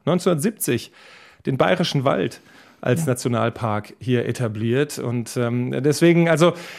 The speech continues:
Speaker 1: das
Speaker 2: Was,
Speaker 1: ist auch so,
Speaker 2: ja.
Speaker 1: das gehört zu diesen vielen, wenn wir immer davon reden, die Kontraste, ne? Dieses Schwa-, hell und dunkel in so vielen Fällen. Aber wenn es hell ist, wenn es scheint, ja, wenn es funktioniert, dann, dann strahlt das. Und gerade in diesem Be-, Beispiel sieht man das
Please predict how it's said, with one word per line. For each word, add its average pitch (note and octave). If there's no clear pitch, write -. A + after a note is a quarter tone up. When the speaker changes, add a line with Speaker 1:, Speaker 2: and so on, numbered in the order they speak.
Speaker 1:
das G#3
Speaker 2:
Was, -
Speaker 1:
ist G#3
auch A3
so, G3
Speaker 2:
ja. -
Speaker 1:
das E3+
gehört G#3+
zu A3
diesen F#3
vielen, A#3
wenn F#3
wir F#3
immer F#3+
davon F3
reden, F3+
die E3
Kontraste, E3
ne? D#3
Dieses D#3
Schwa-, D#3
hell F#3
und E3
dunkel F#3
in C#3+
so D#3+
vielen D#3+
Fällen. D3+
Aber C#3
wenn F3+
es A#3+
hell D#3+
ist, B2+
wenn D#3+
es G#3
scheint, B2+
ja, C3
wenn D#3+
es F#3
funktioniert, C3
dann, C#3+
dann D3
strahlt D3
das. C#3
Und C3
gerade C3+
in B2+
diesem C#3
Be-, B2+
Beispiel B2+
sieht C#3+
man C3
das A#2+